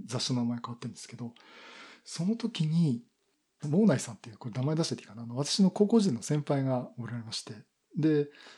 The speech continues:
その先輩がやっぱりなんかツールを作って、プログラムを作って、えーと、雑誌に投稿、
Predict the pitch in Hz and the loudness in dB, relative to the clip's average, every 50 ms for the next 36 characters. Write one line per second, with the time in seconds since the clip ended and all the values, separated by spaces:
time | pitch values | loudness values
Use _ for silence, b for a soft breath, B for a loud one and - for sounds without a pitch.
0 | B B - 214 220 214 247 233 - 220 208 208 190 202 180 131 - 175 151 156 | B B 0 0 2 4 4 4 6 6 6 6 6 6 4 2 2 2 0 -2
1 | - 107 - - - 147 151 151 147 135 - - - - 151 143 - _ _ _ | -2 -4 -4 0 2 4 4 4 4 2 0 -4 -4 -2 -2 -2 -4 _ _ _
2 | _ - - 151 143 127 120 - 147 156 151 156 131 117 117 - - - - - | _ 0 2 4 4 4 4 2 2 2 4 4 2 0 -2 -6 -8 -8 -8 -8
3 | - _ - 170 156 127 113 b b b b b b b b b b b 131 123 | -4 _ 4 4 6 4 2 b b b b b b b b b b b -6 -6
4 | 120 120 120 - 117 101 123 131 127 - - 160 156 143 131 - 147 143 139 - | -6 -6 -8 -10 -6 -4 -2 0 0 2 2 2 2 2 2 2 2 2 4 4
5 | 143 131 147 156 | 4 2 2 2